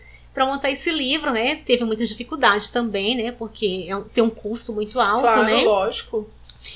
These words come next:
Speaker 2: Eu vi que fizeram vaquinha, não foi?
Speaker 1: Foi a vaquinha online,
Speaker 2: Aham.
Speaker 1: fizemos rifa, elas fizeram rifa.
Speaker 2: Ai, que legal.
Speaker 1: E aí teve outras pessoas que doaram espaço pra fazer uma aula de, uma tarde de zumba, né?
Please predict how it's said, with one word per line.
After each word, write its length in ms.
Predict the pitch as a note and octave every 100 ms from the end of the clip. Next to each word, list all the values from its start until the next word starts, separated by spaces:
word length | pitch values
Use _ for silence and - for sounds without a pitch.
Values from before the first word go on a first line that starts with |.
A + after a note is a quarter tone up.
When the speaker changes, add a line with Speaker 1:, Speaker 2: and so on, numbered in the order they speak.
| - -
Speaker 2:
Eu 80 | A3+
vi 120 | A#3+
que 80 | -
fizeram 360 | B3+ B3 B3 A#3+
vaquinha, 520 | A3+ - A#3 D4+ B3+
não 100 | G3+
foi? 480 | - F#4 D#4+ G#3+ A#3+
Speaker 1:
Foi 240 | B3 A3+
a 60 | A3+
vaquinha 320 | A3+ A3+ B3
online, 440 | A#3+ G#3+ G#3 A#3+ B3
Speaker 2:
Aham. 340 | D#4 D4+ D4+
Speaker 1:
fizemos 560 | A#3+ A#3 A#3+ B3+ A#3+ A3
rifa, 560 | A3+ C4 D#4 D#4 -
elas 180 | A#3+ A#3+
fizeram 260 | A#3+ B3 C4+
rifa. 160 | A#3 D4 A4+ A#4+
Speaker 2:
Ai, 100 | -
que 60 | E4
legal. 360 | D#4 C4 A#3+
Speaker 1:
E 60 | A#3+
aí 80 | A#3
teve 220 | C4 B3+
outras 200 | C4+ C#4
pessoas 360 | C#4 C4+ B3+
que 100 | -
doaram 400 | A3 A#3+ A3 A3+
espaço 480 | A#3+ - - G#3 -
pra 140 | G#3 G#3+
fazer 340 | A3 F#3 G#3
uma 140 | G#3
aula 180 | G#3 G#3
de, 300 | G#3 A3 G3+
uma 140 | G3 G#3+
tarde 340 | G#3+ A3 G3
de 100 | A3
zumba, 600 | G#3 G3+ A3+ C4+ A3+ A3
né? 240 | G#3 B3